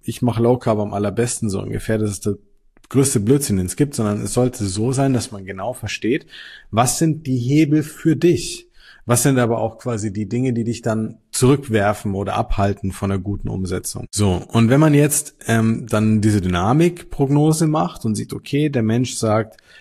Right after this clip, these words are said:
er würde zunehmen, so wie er gerade weitermacht, dann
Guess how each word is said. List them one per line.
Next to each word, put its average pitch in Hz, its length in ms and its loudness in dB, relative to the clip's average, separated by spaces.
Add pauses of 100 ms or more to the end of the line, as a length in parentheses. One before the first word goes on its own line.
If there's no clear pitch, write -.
(120)
er 104 180 2
würde 123 220 4
zunehmen, 131 800 4
so 98 160 0
wie 101 60 4
er 95 80 2
gerade 98 300 -6
weitermacht, 95 600 -8
dann 104 180 -4